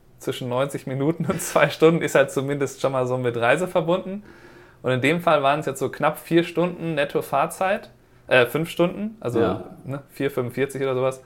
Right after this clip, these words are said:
Speaker 1: Ähm, und da ist auf jeden Fall für mich, das ist schon deutlich weiter weg. Das war halt einfach nach dem Shooting so, dass denen am Ende gesagt habe, als sie mir erklärt haben, ihre Hochzeit wird in Columbus sein,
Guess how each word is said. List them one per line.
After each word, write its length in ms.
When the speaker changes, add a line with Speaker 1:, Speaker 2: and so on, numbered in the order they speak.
Speaker 1:
Ähm, 380
und 220
da 120
ist 120
auf 140
jeden 160
Fall 160
für 80
mich, 180
das 140
ist 120
schon 380
deutlich 320
weiter 240
weg. 180
Das 200
war 120
halt 240
einfach 300
nach 200
dem 140
Shooting 320
so, 160
dass 220
denen 240
am 100
Ende 220
gesagt 400
habe, 440
als 160
sie 60
mir 80
erklärt 340
haben, 260
ihre 140
Hochzeit 320
wird 180
in 280
Columbus 380
sein, 420